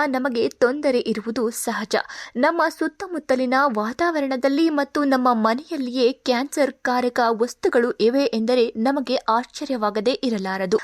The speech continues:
ಅಂಥ ವಸ್ತುಗಳನ್ನ ನಾವು ಆಗಾಗ ಬಳಕೆ ಮಾಡುತ್ತೇವೆ ಮತ್ತು ಅವುಗಳಿಂದ ನಮಗೆ ಗೊತ್ತಿಲ್ಲದೆ ತೊಂದರೆಯನ್ನು ಕೂಡ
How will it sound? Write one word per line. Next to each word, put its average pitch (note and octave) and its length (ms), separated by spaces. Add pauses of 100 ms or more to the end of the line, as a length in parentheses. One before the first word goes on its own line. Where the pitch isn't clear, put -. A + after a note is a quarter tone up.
(160)
ಅಂಥ D4 340 (120)
ವಸ್ತುಗಳನ್ನ D4+ 720
ನಾವು D4 360
ಆಗಾಗ C4 580 (120)
ಬಳಕೆ A#3+ 420
ಮಾಡುತ್ತೇವೆ G#3+ 640
ಮತ್ತು C4+ 320
ಅವುಗಳಿಂದ D4+ 680
ನಮಗೆ D4+ 400
ಗೊತ್ತಿಲ್ಲದೆ B3+ 760
ತೊಂದರೆಯನ್ನು C#4+ 720
ಕೂಡ C4+ 220